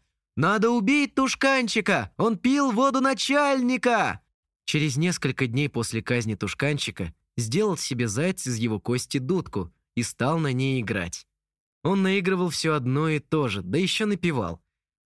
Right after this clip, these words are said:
«Ду-ду-ду, эта дудочка сделана из ноги тушканчика! Какой ты молодец, заяц! Какой ты дурак, тушканчик!»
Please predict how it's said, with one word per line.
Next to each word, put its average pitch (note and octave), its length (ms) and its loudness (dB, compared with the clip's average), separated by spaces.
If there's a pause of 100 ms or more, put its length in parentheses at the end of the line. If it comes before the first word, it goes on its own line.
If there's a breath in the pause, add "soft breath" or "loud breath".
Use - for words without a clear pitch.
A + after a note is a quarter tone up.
(120)
«Ду-ду-ду, B2 920 0 (520)
эта B2+ 300 0
дудочка G3 560 0
сделана G#3 500 2
из F3+ 100 0
ноги D3 260 2
тушканчика! C#3 920 0 (240)
Какой G#3 300 2
ты E3 100 2
молодец, G3 460 2
заяц! A2 560 -4 (220)
Какой D#3 360 2
ты E3 140 0
дурак, E3+ 420 2
тушканчик!» A#2+ 1040 -2